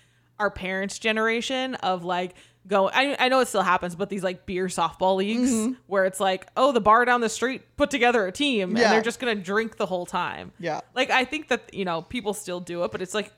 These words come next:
Speaker 1: more competitive now.
Speaker 2: Well, and I think, like, people just make their own leagues, but still, you know, bring b-, beer and
Speaker 1: Right.
Speaker 2: stuff.
Speaker 1: <laughs>
Speaker 2: The book actually opens with, like, a little bit of a history of the bar itself.
Speaker 1: Mm-hmm.
Speaker 2: Um, and one main thing that we learned, which we talked about a little bit, was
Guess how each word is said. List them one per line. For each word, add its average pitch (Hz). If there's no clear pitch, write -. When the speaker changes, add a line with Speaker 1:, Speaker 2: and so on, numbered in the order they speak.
Speaker 1:
more 185
competitive -
now. -
Speaker 2:
Well, 247
and 208
I 208
think, 214
like, 262
people 180
just 170
make 160
their 147
own 139
leagues, 185
but -
still, 135
you 135
know, -
bring 170
b-, 156
beer 165
and -
Speaker 1:
Right. 190
Speaker 2:
stuff. -
Speaker 1:
<laughs> -
Speaker 2:
The -
book 285
actually -
opens 220
with, 190
like, 190
a 185
little 180
bit 180
of 175
a 165
history 170
of 165
the 170
bar 147
itself. -
Speaker 1:
Mm-hmm. 196
Speaker 2:
Um, 165
and 180
one 226
main 185
thing 180
that 160
we 156
learned, 170
which 151
we 160
talked 190
about 156
a 151
little 185
bit, 156
was 156